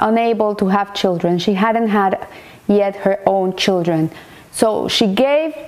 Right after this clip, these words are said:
the maidservant to, to her husband Yaakov, wishing that through her she could become a mother, and she was the one that named this, this child.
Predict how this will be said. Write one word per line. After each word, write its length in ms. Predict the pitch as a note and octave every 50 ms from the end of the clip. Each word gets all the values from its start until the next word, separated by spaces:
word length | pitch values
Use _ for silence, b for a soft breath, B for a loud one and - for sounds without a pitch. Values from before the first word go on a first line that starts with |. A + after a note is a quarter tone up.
| -
the 140 | - A#3+ A3+
maidservant 800 | A3+ A#3 A#3+ B3+ B3+ B3 - - B3+ B3 A#3+ A#3+ B3+ B3 A#3+ B3
to, 440 | - A3+ A3 G#3+ G#3+ G#3 G3 G3 F#3+ -
to 220 | G3+ F#3+ F#3 F3+
her 180 | D#3 E3 F3 E3+
husband 500 | E3+ G3 A3 G#3+ G3+ G3 - - G#3+ G3+
Yaakov, 640 | F#3 F#3 F3+ - A#3 B3 B3+ C4 C4 C4+ C4 B B B B B B B B B B B -
wishing 580 | - A3+ A#3+ B3+ C4+ C4 - - C#4 C4+ C4 A#3+
that 260 | A#3+ A3 G#3+ G3+ -
through 280 | - A#3 B3+ C4 C4 A3+
her 440 | A3+ A#3 A#3+ A#3 A3 A3 A3 A3
she 160 | G#3+ A3 - G#3+
could 220 | - - G3+ G3
become 360 | G3+ G3 - - G#3 G3+ G3
a 60 | G3+
mother, 460 | G3+ G3 G3 G3 G3 G3 G3 G3 F#3+ F#3+ B B B B B B
and 200 | - G3+ G3+ G#3+
she 180 | G#3 - B3+ B3
was 240 | B3 B3+ B3+ B3 A#3
the 140 | B3 A#3 A3
one 300 | G#3+ G#3+ G#3 G3+ G3+ G3
that 180 | G3+ F#3+ -
named 260 | G3 G3 F#3+ F#3+ F#3+
this, 300 | F3+ F#3+ F3+ - - - G3+ F#3+ - -
this 240 | F#3 F#3+ G3 F#3+ -
child. 480 | - G#3+ G3+ F#3 F3+ F3 - - -